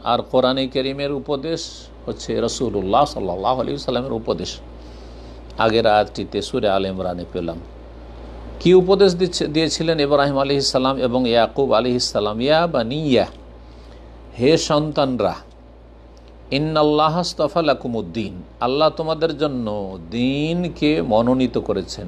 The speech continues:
দ্বীন মানে আল্লাহ প্রদত্ত জীবন বিধান, যেটি যুগে যুগে ইসলাম থেকেছে। "ইন্না দ্বীন ইনদাল্লাহিল ইসলাম", প্রতিটি নবী রসুলগণের, প্রতিটি মানুষের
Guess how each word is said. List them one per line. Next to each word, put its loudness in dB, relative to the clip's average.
দ্বীন 0
মানে -2
আল্লাহ 0
প্রদত্ত -2
জীবন -6
বিধান, -6
যেটি 2
যুগে 4
যুগে 0
ইসলাম 0
থেকেছে। -8
"ইন্না -2
দ্বীন 0
ইনদাল্লাহিল 0
ইসলাম", -8
প্রতিটি 0
নবী 4
রসুলগণের, 0
প্রতিটি -6
মানুষের 0